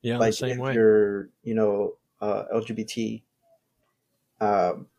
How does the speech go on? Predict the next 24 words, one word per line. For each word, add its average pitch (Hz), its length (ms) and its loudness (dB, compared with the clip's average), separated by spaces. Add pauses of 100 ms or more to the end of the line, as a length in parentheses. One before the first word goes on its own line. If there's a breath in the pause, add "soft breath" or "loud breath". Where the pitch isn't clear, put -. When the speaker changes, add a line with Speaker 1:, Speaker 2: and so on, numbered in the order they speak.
(160)
Speaker 2:
and 117 100 0
you 117 80 0
wanna 113 160 2
get 107 160 4
married, 107 280 2
like, 104 280 0
I 117 80 2
don't 117 140 0
get 113 180 4
the 110 80 -2
people 117 280 -4
that 107 120 0
are 104 80 -4
fighting 107 300 -2
against - 360 -10
that. - 180 -8
Like, 110 340 -10 (600)
it, 110 240 4 (180)
they're 117 120 0
not 117 200 2
marrying 110 340 2
you, 107 360 2 (840)
you 110 120 -4
know? 107 220 0